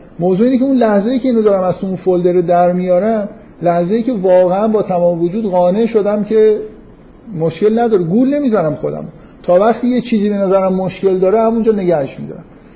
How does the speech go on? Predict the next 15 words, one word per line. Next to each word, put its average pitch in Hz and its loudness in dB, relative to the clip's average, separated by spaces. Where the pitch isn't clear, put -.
فقط 208 0
م-، 254 -4
عادت 196 2
کردن 220 0
به 240 -4
این 233 -4
که 214 -6
یه 220 -4
مشکلاتی 208 -2
هست، 208 -4
یعنی 180 -2
من 196 -2
به 190 2
طور 202 0
معقول 170 -2